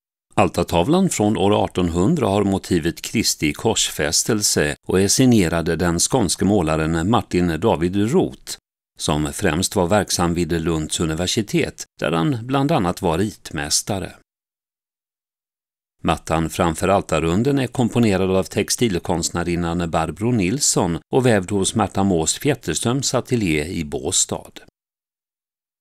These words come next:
En av kyrkans ljuskronor, den som hänger längst åt väster, skänktes till kyrkan i slutet av sjuttonhundratalet av kvartermästaren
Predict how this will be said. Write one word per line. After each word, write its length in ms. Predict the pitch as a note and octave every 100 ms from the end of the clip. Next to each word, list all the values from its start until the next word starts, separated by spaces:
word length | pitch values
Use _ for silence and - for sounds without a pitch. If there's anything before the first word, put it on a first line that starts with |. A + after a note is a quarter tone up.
| _ _ _ _ _ _ _
En 280 | D2+ D2 D#2
av 140 | D2
kyrkans 640 | D2 - G#2 - E2 D#2+ -
ljuskronor, 920 | D#3+ F#2 - - F#2 E3+ F#3+ - - - -
den 220 | D#2+ D#2+
som 300 | - F2 E2+
hänger 440 | E2+ E2 D#2+ D#2
längst 380 | D2+ C#2+ D#2 -
åt 200 | - -
väster, 640 | E2+ A#2+ - - C3+ D2 -
skänktes 460 | - D#3+ A2+ - G2+
till 220 | - G#2
kyrkan 420 | G2+ B2 F2+ E2+
i 60 | D#2
slutet 440 | - F#2 - E2+
av 180 | D2+ C#2+
sjuttonhundratalet 1200 | - F#2 - F2 E2+ E2 D2 D#2+ - D#2 F#2 G2+
av 200 | F#2 D#2+
kvartermästaren 1080 | D#2+ F#2 E2+ B2 F2+ E2 D#2+ - E2 E2 E2+